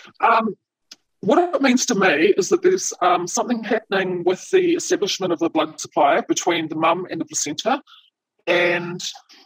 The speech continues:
the placenta isn't coming away cleanly, and she's bleeding behind the placenta. Okay. Um, you, you, when a woman gives birth, you normally get what,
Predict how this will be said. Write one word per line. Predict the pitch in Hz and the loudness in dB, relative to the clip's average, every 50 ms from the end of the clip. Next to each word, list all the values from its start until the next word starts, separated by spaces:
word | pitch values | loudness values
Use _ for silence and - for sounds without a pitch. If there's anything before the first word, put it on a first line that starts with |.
| _ _ - | _ _ 0
the | 185 170 | 0 2
placenta | - 180 175 - - 214 262 269 269 - | 2 2 2 2 4 4 4 4 4 2
isn't | 175 185 185 175 | 0 0 0 -2
coming | - - - - 180 180 | -4 -4 -2 -2 0 2
away | 170 156 147 147 | 2 2 2 2
cleanly, | 143 - - 165 160 160 147 135 139 - 226 - - | 0 -2 -2 -2 0 0 0 0 -2 -2 -4 -6 -4
and | 160 165 165 165 | -4 -4 -2 -2
she's | - - - 175 165 - | -2 0 0 -2 -2 -2
bleeding | - - 170 165 160 - 165 156 147 156 - _ - | -2 0 2 2 2 0 -2 -4 -6 -8 -12 _ -6
behind | 165 151 - 165 151 156 156 | -6 -4 -2 -2 -2 -2 -2
the | 165 | -6
placenta. | - - 156 - - 139 - - 127 135 135 _ _ _ _ _ _ _ _ _ _ _ _ _ _ _ - - | -6 -6 -8 -8 -8 -8 -6 -6 -6 -6 -8 _ _ _ _ _ _ _ _ _ _ _ _ _ _ _ -14 -12
Okay. | 165 - - 147 165 180 190 - - - - - - - | -4 0 0 2 2 0 -2 -8 -16 -16 -16 -16 -10 -2
Um, | - 165 165 160 160 165 165 165 165 165 160 - _ _ _ _ _ _ _ _ _ _ _ _ _ _ _ _ _ _ _ _ _ _ _ _ _ - | 2 4 4 6 4 4 2 0 -2 -4 -6 -8 _ _ _ _ _ _ _ _ _ _ _ _ _ _ _ _ _ _ _ _ _ _ _ _ _ -6
you, | 180 175 - | -2 0 0
you, | - - - - - - _ | 0 0 -4 -10 -14 -12 _
when | - 330 196 180 208 233 | 0 2 2 4 4 4
a | 269 | 6
woman | 254 262 233 226 214 | 6 4 4 4 2
gives | - 190 185 - | 2 2 2 2
birth, | - 165 151 311 - - | 2 2 2 2 0 -2
you | 175 | 0
normally | 170 180 185 185 190 190 190 175 | 2 2 2 2 2 4 4 4
get | - 175 170 143 | 4 4 2 2
what, | 156 - - | 0 -4 -4